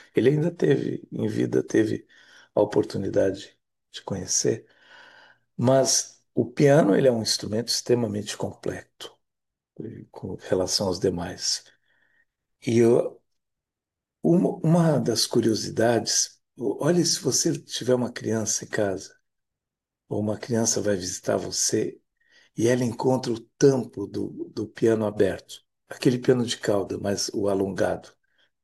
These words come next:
né, horizontalmente alongado. Hoje se usa muito o piano vertical por conta do espaço, né, nas casas, na-, nos apartamentos. Mas o piano alongado, ele é, ele é muito bonito. Muitos nem tocam piano, mas tem como instru-,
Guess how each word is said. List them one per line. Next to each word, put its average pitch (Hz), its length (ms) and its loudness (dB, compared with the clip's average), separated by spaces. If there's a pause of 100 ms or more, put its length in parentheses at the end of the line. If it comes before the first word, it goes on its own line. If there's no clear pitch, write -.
(140)
né, 98 120 -4
horizontalmente 98 880 -2
alongado. 98 580 -4 (640)
Hoje 147 300 4
se - 160 2
usa 131 160 6
muito 123 340 -2 (280)
o - 60 -8
piano 113 260 4
vertical 107 720 2 (580)
por 143 180 -4
conta 175 300 0
do 156 140 0
espaço, - 680 -2
né, 104 160 -2
nas - 280 -4
casas, 104 680 0
na-, - 200 -14 (480)
nos 101 160 -10
apartamentos. 104 800 -2 (640)
Mas 120 180 4
o 156 100 2
piano 160 220 6
alongado, 147 560 6
ele 160 140 6
é, 135 120 8
ele - 240 0
é - 20 -8
muito 127 300 -2
bonito. 113 540 0 (200)
Muitos 101 540 -2
nem 120 340 0
tocam 117 540 0
piano, 113 340 2
mas 139 240 0
tem 123 180 0
como 110 320 -4
instru-, - 440 -6